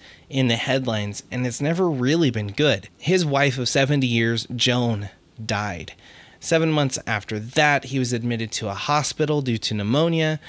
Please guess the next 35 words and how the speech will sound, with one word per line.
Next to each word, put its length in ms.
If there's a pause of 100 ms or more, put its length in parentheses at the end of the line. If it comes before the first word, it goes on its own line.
(280)
and 380
there 420
was 640
a 200
sexual 480
misconduct 680
scandal 560 (280)
that 120
occurred 520 (160)
just 200
a 40
couple 240
months 260
ago. 360 (580)
And 360 (140)
there's 220
also 360
been 360 (500)
some 300
other 280
things 300
that 100
have 140
gone 240
on. 240 (400)
Um, 320
somebody 400
that's 180
close 320
to 120
Stan 580 (100)
is 200
quoted 440
as 220
saying, 420